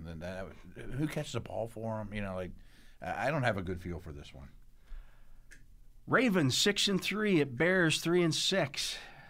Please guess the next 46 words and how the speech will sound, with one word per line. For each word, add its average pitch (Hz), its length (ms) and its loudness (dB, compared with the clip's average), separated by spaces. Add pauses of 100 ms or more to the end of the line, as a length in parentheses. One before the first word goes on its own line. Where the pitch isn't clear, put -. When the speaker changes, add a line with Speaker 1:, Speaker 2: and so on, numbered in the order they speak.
(100)
Speaker 2:
The 127 160 0
over 147 280 2
under, 143 240 2
uh, 120 80 0
the 113 120 0
spread 147 280 2
is 131 120 2
Bear, 131 500 -2
uh, 110 160 0
Ravens 139 380 0
by 120 160 0
four 135 260 -2
and 117 100 2
a 104 40 0
half. 139 480 0
The 120 140 0
over 120 180 0
under 117 140 0
is 104 60 -4
forty-five. 127 920 -2 (240)
Looks 120 180 0
like 127 180 4
Lamar 113 260 4
Jackson 127 460 2
is 123 100 0
back. 123 340 2
Speaker 1:
He's 120 160 2
back 120 240 4
to 135 60 -2
Speaker 2:
Marquise 120 120 2
Speaker 1:
practice. 92 120 4
Speaker 2:
Brown 123 300 6
Speaker 1:
Yeah, - 40 2
Speaker 2:
back. 123 280 6
Speaker 1:
yeah. 92 180 -2 (140)
Speaker 2:
Rashad 113 400 0
Bateman 123 560 4
was 113 160 -2
also 120 300 0
out 120 180 0
dealing 120 240 2
with 113 140 -2
an 117 80 0
illness. 123 320 2
He's 113 220 0
back. 117 380 -2